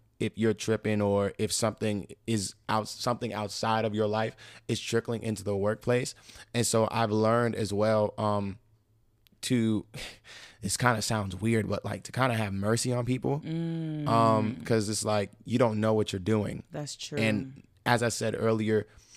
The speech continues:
Speaker 1: I can't expect anything from you if you don't know. But however, I'm not going with you to the places emotionally where
Speaker 2: Yeah.
Speaker 1: you want to go. But at the same time, like,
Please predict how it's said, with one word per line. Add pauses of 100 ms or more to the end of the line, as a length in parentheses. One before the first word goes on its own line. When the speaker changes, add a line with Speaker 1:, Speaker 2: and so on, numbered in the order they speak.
(540)
Speaker 1:
I
can't
expect
anything
from
you (220)
if
you
don't
know.
But
however,
I'm
not (160)
going
with
you
to
the
places
emotionally
where
Speaker 2:
Yeah.
Speaker 1:
you
want
to
go. (400)
But
at
the
same
time,
like,